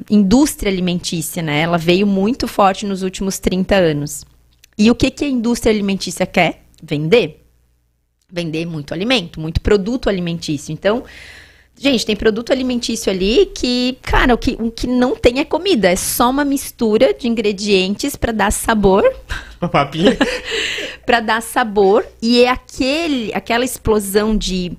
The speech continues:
Speaker 1: papila gustativa ali que tu tem, né, estimu-, estímulo da papila gustativa. Por exemplo,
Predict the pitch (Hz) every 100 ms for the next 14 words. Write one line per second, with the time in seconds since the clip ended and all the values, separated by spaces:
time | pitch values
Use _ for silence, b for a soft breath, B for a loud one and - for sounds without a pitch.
0 | - 190 - 233 233 208 - 208 - 190
1 | 196 196 - 196 202 196 180 185 180 -
2 | 208 233 - - - 277 285 214 208 196
3 | 208 190 185 - 180 180 170 - 170 175
4 | 156